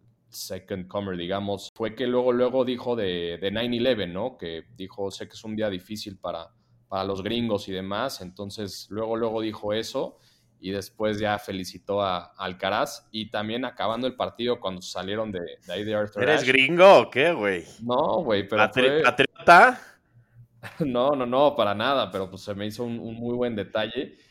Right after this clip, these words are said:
Speaker 1: Y también al final de, del partido, que se puso a firmar como autógrafos ahí en, en Arthur Ashe, ¿no? Cualquier, cualquiera de esos jugadores hubiera salido, puta,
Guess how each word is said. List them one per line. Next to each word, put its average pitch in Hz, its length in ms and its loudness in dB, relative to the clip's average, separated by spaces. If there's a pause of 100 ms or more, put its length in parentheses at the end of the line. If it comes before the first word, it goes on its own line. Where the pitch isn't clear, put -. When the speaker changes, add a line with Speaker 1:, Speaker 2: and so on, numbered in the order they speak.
(240)
Speaker 1:
Y 113 200 -6
también 120 360 0
al 143 120 0
final 123 420 -4
de, 110 500 0
del 92 220 -4
partido, 131 720 -2
que 90 640 -6 (200)
se - 120 -14
puso 117 240 -8
a 123 40 -4
firmar 110 440 -6
como 107 260 -4
autógrafos 104 580 -4
ahí 98 260 -6
en, 95 200 -8
en 90 160 -6
Arthur 101 320 -4
Ashe, 98 240 -4
¿no? 101 160 -8
Cualquier, 101 560 -6 (460)
cualquiera 120 300 0
de 120 40 0
esos 117 320 -8
jugadores 107 420 -4
hubiera 101 380 0
salido, 98 580 -6
puta, 87 400 -16